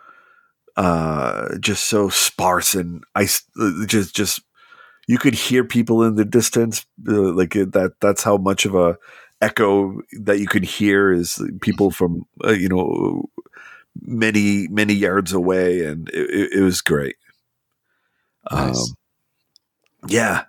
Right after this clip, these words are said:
Speaker 1: Um, gosh. Um, so twenty twenty-two, um, man, is, is there a place that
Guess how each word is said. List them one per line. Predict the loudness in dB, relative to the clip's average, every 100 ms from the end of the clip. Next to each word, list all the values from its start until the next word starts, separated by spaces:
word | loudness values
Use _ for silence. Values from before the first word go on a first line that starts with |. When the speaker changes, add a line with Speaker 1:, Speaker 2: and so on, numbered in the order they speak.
| -6
Speaker 1:
Um, | -2 0 2 0 -4 -14 _ -20 -20 -20 -20 _ _ _ _ _ _ _ _ -2
gosh. | 0 2 2 0 0
Um, | 0 2 0 -2 -8 -12 -10 -2
so | 2 2 2 0 -2 -8 -10 -6
twenty | 0 2 2
twenty-two, | 2 2 2 2 0 2 0 -2 -8 -4
um, | 0 2 2 0 -6 -4
man, | 0 2 2
is, | 2 0 0 -8 -12 _ _ _ _ _ -2
is | 2 2 4
there | 4 4
a | 0
place | -2 0 0 -2 0
that | 2 2 -2